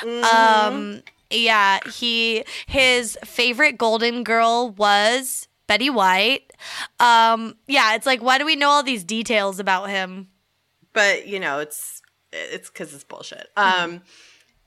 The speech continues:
Speaker 1: uh, in the same year of nineteen, uh, later on in nineteen ninety-four, uh, two children observed the creature while
Speaker 2: Mm-hmm.
Speaker 1: playing in their yard in Boone County.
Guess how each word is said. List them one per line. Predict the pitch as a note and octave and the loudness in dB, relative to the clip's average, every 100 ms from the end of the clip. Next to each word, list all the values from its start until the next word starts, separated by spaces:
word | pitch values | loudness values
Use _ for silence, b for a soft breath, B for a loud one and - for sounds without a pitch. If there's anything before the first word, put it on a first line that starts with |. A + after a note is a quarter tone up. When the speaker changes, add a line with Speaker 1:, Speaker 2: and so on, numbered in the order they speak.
| _ A3 | _ 0
Speaker 1:
uh, | A3+ G3 | 2 0
in | A#3 A3+ | -2 -4
the | A3+ | -4
same | B3 A#3+ A3+ | -2 -2 0
year | E3+ E3 E3+ | 2 2 0
of | E3 | -2
nineteen, | F3 E3+ E3+ - | -4 -4 -6 -8
uh, | G3+ F#3 | -8 -4
later | G3 F#3 | -4 -2
on | F3+ E3+ | -2 -2
in | E3 | -4
nineteen | D#3+ F3 F3 | -6 -8 -8
ninety-four, | D#3+ E3 - E3 D#3+ D#3 - | -8 -8 -8 -4 -2 -2 -2
uh, | E3+ D#3 D#3 | -2 -2 -4
two | - G#3 G3+ F#3+ F#3+ F#3 F#3 | -6 -4 -4 -6 -8 -8 -10
children | - F#3+ D#3+ C#3+ C#3+ | -6 -4 -4 -6 -8
observed | C#3+ C#3+ C#3+ C#3+ D3 D#3+ | -8 -4 -4 -4 -10 -14
the | E3 | -14
creature | - D3+ C#3 D3 D3 A3 A#3 B B | -12 -12 -8 -2 0 0 -2 B B
while | A3+ E3+ F3+ | -6 -4 -4
Speaker 2:
Mm-hmm. | G3+ | -4
Speaker 1:
playing | F3 E3 D#3+ | -4 -2 -4
in | D#3+ | -4
their | E3 | -4
yard | F#3 D3+ C3+ D3 E3+ F#3 _ - | -2 -2 -2 -2 -4 -12 _ -10
in | F3 E3+ | -8 -6
Boone | E3 D3+ D3+ | -6 -6 -6
County. | D#3 C3+ C#3 E3 | -4 -4 -6 -8